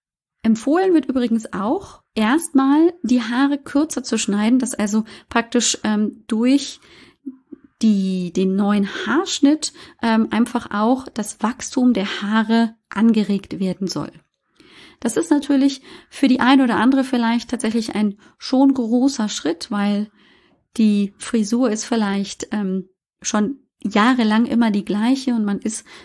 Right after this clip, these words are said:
so mit dieser Frisur verwachsen, dass man sich das gar nicht anders vorstellen könnte. Ähm, nur das ist eben auch mit eine Empfehlung, die häufig genannt wird, wenn man sich mit dem Thema Haarausfall ganz besonders in den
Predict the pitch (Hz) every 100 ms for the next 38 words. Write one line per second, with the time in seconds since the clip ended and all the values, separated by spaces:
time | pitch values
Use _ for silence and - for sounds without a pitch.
0 | _ 196 202 254 311 240 233 226 220 208
1 | - 226 208 254 262 208 220 - 226 214
2 | 196 202 190 - - - - 220 202 214
3 | 208 214 202 185 180 - 254 302 220 202
4 | 196 180 190 311 - - - - - 220
5 | 214 220 - - 226 220 220 330 - -
6 | 240 226 - 220 220 220 220 _ - 196
7 | 220 - 175 202 247 - - 196 220 226
8 | 190 - - 240 240 240 233 - - -
9 | 208 208 254 339 277 262 214 214 233 254
10 | 220 208 214 220 220 214 - 214 202 196
11 | 208 208 208 - - - - 233 226 240
12 | 247 240 226 220 220 202 208 208 220 -
13 | 214 208